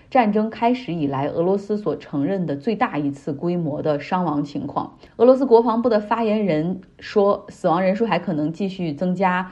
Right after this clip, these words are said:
俄罗斯的军方目前正在调查这次袭击，一定会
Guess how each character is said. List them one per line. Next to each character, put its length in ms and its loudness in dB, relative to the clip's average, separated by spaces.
俄 100 4
罗 120 10
斯 120 -2
的 120 10
军 280 4
方 200 4
目 100 6
前 240 2
正 220 4
在 120 4
调 300 4
查 240 -4
这 160 0
次 160 -4
袭 220 -4
击， 200 -4
一 160 -2
定 160 6
会 280 6